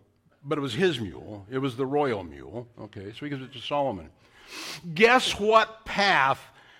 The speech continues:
Solomon enters the city of Jerusalem in? It's gonna come up again when Jesus comes through. And we see the king riding, not a donkey, but,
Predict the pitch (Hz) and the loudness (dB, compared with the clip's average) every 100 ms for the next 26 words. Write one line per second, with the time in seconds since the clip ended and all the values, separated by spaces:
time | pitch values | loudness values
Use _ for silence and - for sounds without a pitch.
0 | _ _ - - 220 196 185 180 - 208 | _ _ -8 4 10 10 10 6 6 4
1 | 208 190 170 139 156 - 202 180 160 139 | 4 4 0 2 0 6 6 8 4 2
2 | 160 165 156 135 123 104 76 - _ _ | 4 4 4 -2 -4 -4 -8 -16 _ _
3 | _ _ _ _ _ _ _ _ _ _ | _ _ _ _ _ _ _ _ _ _
4 | _ _ _ 131 - 160 135 - 147 131 | _ _ _ -6 -2 0 0 2 2 2
5 | 120 104 104 117 85 57 - _ _ _ | 0 -6 -4 -4 -4 -12 -20 _ _ _
6 | _ _ - 104 104 101 87 - - 60 | _ _ -10 -10 -8 -10 -10 -14 -14 -16
7 | 55 - - - _ _ _ _ _ _ | -18 -20 -20 -20 _ _ _ _ _ _
8 | _ _ _ _ _ _ _ _ _ _ | _ _ _ _ _ _ _ _ _ _
9 | _ _ 98 104 107 - 117 101 85 - | _ _ -12 -10 -8 -6 -6 -6 -10 -16
10 | - 98 107 104 127 104 95 104 104 - | -20 -10 -10 -6 -4 -2 -4 -8 -12 -20
11 | _ 95 110 95 90 92 113 120 - _ | _ -6 -4 -4 -6 -8 -10 -12 -18 _
12 | _ _ _ _ _ - 117 156 160 170 | _ _ _ _ _ -14 -4 -4 -4 -6
13 | 160 170 165 - 165 | -6 -8 -12 -14 -20